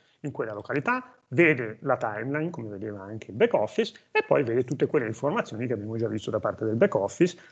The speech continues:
tra cui le parti che gli sono state assegnate e che tipicamente gli saranno state spedite, mm, per, per, per essere utilizzate durante, eh, l'esecuzione del servizio, ma poi anche i servizi, ore di viaggio, ore di lavoro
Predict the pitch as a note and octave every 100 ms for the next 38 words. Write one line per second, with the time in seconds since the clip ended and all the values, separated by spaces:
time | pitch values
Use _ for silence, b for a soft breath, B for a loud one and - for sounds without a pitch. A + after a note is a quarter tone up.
0 | - - - G#2+ C3 D3+ F#3 G3+ - -
1 | C#3+ A#2 B2 A#2 D3+ B2+ - D#3+ B2 E3
2 | E3 F#3 F3+ B _ - D3+ - B2+ -
3 | C#3+ E3 D#3 B2 B2+ B2 B2 C3+ - -
4 | D3 D#3 - D3 G#3 - _ _ - B2+
5 | A2 G#2 B2+ G#2 G#2 G2+ G#2+ - _ _
6 | A2+ G2+ G2 G2+ - A2+ A2+ A#2+ A#2 C3
7 | C3 A#2+ A2 A2+ A#2+ G#2+ - b b b
8 | _ A#2 G#2 F#2+ G2+ G2 G#2+ - G#2 G2
9 | G2+ A#3 G#3+ G2 - G#3+ A#3+ - D#4+ D#4+
10 | G#2+ G#2+ G#2+ - - F#3+ A#2+ A#2+ - C#4+
11 | - A2 G#2 G#2+ A2+ G#2+ G#2+ G#2 B2 G3+
12 | C3